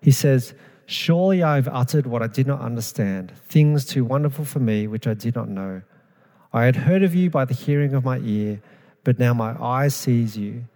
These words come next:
Therefore I despise myself and repent in dust and ashes." When creation sees, when we see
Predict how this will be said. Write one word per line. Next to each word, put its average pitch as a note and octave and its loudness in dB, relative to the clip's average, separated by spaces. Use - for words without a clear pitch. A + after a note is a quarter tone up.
Therefore B2 4
I A2 -2
despise A#2 -2
myself A2 -6
and A2+ 2
repent A#2+ 0
in G#2+ 0
dust - -4
and A#2+ -4
ashes." C#3+ -10
When E3 6
creation G#3+ 4
sees, A#2 0
when C3 4
we D#3+ 6
see G2+ -2